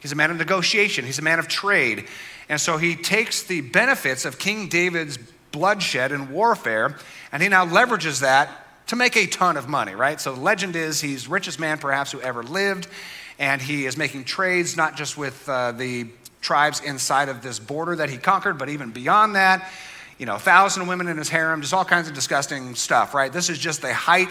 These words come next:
of power, money, land, using and abusing people. I mean, that is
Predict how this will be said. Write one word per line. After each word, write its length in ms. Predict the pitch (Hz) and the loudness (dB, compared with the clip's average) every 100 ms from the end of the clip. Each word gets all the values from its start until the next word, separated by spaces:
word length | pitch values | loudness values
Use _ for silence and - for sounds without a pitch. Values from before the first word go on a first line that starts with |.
| - | 0
of 260 | 143 143 147 - - - - | 0 0 -2 -18 -20 -12 2
power, 500 | 180 170 139 107 - - - | 6 6 6 2 -2 -12 -12
money, 540 | 147 180 151 120 101 - - - | 0 2 2 0 -8 -12 -16 -12
land, 720 | 139 175 175 147 120 107 95 - - | 0 2 2 2 0 -2 -10 -16 -20
using 580 | 131 131 185 220 180 202 | -14 -6 -4 -2 -2 0
and 80 | 185 | -2
abusing 480 | 156 170 170 156 131 | -2 -4 -4 -6 -4
people. 540 | 156 147 139 135 120 - - | -4 -2 -2 -2 -4 -16 -12
I 80 | 127 | -8
mean, 180 | 135 123 | -6 2
that 300 | 147 170 180 | 8 8 6
is 480 | 165 156 139 - | 0 0 -2 -6